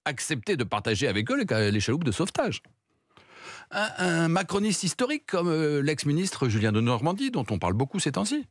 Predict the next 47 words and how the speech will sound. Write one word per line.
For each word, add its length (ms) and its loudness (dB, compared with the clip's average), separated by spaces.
Alors, 220 -4
pour 200 -2
Macron, 400 0
ce 120 0
serait, 280 0
et 300 2
sûrement 300 0
plus 220 -4
confortable 720 -2
de 80 0
travailler 340 0
avec 140 0
celui 200 0
qui 120 -2
fut 120 -4
son 180 -2
collaborateur 580 0
à, 140 0
à 180 0
Bercy. 340 0
Mais 220 0
du 180 0
point 160 2
de 60 2
vue 140 0
des 200 -2
équilibres 400 0
parlementaires, 560 -2
bah, 140 2
ça 120 -4
changerait 240 -2
rien 120 2
du 100 2
tout. 180 0
Gérard 340 2
Larcher, 360 -2
le 80 -2
président 260 2
du 80 -2
Sénat, 400 0
ça, 260 0
ça 140 -2
pourrait 180 0
faire 180 -2
bouger 220 -4
les 80 -10
choses. 380 -10